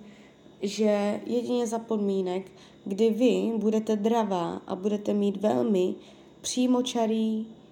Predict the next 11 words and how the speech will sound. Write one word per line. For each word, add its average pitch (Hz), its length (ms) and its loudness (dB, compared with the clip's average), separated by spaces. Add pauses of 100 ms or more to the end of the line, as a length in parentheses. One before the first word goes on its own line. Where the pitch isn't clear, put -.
(300)
přístup. - 680 -6 (500)
Jo? 196 380 -2
S - 100 -12
tímto 262 300 2
přístupem 226 680 -6 (100)
ano. 214 260 -4 (680)
Když 240 180 -6
budete 254 300 0
přímočará, 262 760 -2
dravá 220 680 -2
a, 202 400 -2